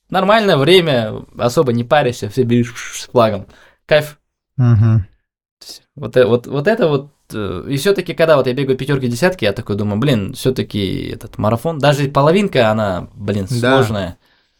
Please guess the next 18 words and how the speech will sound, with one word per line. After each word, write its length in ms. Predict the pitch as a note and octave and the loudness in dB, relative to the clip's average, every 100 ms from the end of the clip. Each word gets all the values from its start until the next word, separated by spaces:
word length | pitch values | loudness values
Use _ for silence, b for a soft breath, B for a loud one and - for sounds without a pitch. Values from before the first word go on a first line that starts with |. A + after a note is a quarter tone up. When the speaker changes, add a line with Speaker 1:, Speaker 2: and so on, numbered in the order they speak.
| _ _ - | _ _ -4
Speaker 1:
И 60 | B2 | -2
ты 100 | C#3+ | 0
думаешь, 340 | D#3 E3 A#2+ | 0 0 0
блин, 380 | G#2 C#3 F3 C3 | 2 2 4 2
и 40 | |
сейчас 300 | A2+ - D3+ C3+ | 0 0 -2 -2
вот 80 | |
двадцати 360 | A#2 B2 - C3+ | 0 -2 -2 -4
пробежать, 460 | A#2+ A2+ A#2 D#3+ E3 | 0 0 2 0 -2
ты 100 | B2 | -2
такой 280 | - A#2 | -4 -4
темп 280 | - D#3+ C#3 | -2 0 0
прикидываешь, 580 | A#2+ - E3+ B2 - - | -4 -4 -2 -2 -2 2
очень 280 | C3+ C3 A#2 | 2 2 -4
страшный 460 | - C3 C3+ - | -2 -4 -2 -4
темп, 340 | G#2 D#3+ F#3+ - _ _ | -4 -2 -2 -8 _ _
который 340 | A#2+ A#2+ A2 | -4 0 2
нужно, 400 | A2 B2 A2+ F#2 | 2 4 2 0